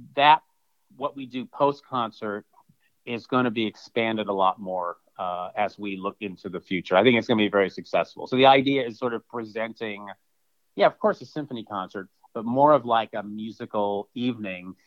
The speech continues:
And the way it's timed, that little bit of time difference, people can easily have dinner beforehand. If they wanna wait and have dinner afterwards, they can,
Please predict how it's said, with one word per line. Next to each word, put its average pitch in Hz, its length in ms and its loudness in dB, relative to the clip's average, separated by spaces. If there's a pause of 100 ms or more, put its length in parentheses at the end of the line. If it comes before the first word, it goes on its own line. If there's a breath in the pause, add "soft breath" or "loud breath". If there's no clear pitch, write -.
(100)
And 110 140 0
the 113 80 2
way 135 180 6
it's - 200 0
timed, 147 520 2
that 113 120 -6
little 175 360 -2
bit 156 120 -6
of 127 160 -10
time 160 280 -6
difference, 120 500 -10 (300)
people 147 260 0
can 131 180 -4
easily 156 460 4
have 139 260 2
dinner 135 260 0
beforehand. 127 600 -2
If - 80 -8
they 131 100 2
wanna 127 240 4
wait 131 200 -4
and 123 100 -12
have 123 160 -6
dinner 117 280 -8
afterwards, 123 600 0
they 120 120 -6
can, 127 460 -6